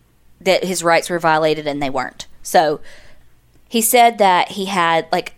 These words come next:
this back injury and they, like, didn't take him to the hospital, but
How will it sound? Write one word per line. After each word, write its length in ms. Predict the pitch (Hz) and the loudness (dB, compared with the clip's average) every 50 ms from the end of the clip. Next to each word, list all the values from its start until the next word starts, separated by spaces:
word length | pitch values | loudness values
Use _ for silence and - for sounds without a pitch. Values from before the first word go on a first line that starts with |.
| - - | -14 -10
this 180 | 196 185 - - | -8 -8 -8 -8
back 480 | 170 165 - 220 233 240 247 240 240 | -10 -4 0 0 2 2 0 -2 -2
injury 680 | 247 233 233 226 226 240 233 220 214 214 214 214 208 208 - - - - - - - - - _ - | -2 -2 -2 -2 -2 -2 -2 0 0 -2 -2 -4 -6 -10 -12 -18 -20 -20 -20 -20 -20 -20 -14 _ 0
and 560 | 185 196 185 180 180 175 170 165 165 165 - - _ _ _ | 2 4 4 4 4 4 2 0 -2 -6 -10 -14 _ _ _
they, 320 | - 170 170 160 156 151 - - | -8 -4 -4 -4 -4 -4 -6 -4
like, 240 | - 147 - - - | -4 -4 -4 -2 0
didn't 240 | 214 202 185 214 | 0 0 0 -2
take 220 | 202 220 196 190 - | -4 -4 -4 -4 -4
him 120 | 185 190 180 | -6 -8 -6
to 120 | 185 160 | -8 -6
the 520 | 151 156 147 147 147 147 147 147 - - - _ _ _ - | -6 -4 -4 -2 -2 -2 -4 -4 -6 -10 -14 _ _ _ -6
hospital, 640 | 202 240 240 226 226 - - 220 208 202 196 190 185 | -2 0 0 0 0 -2 0 2 2 4 4 2 2
but 440 | 180 - 180 170 160 151 - - | 0 0 0 2 2 2 0 -2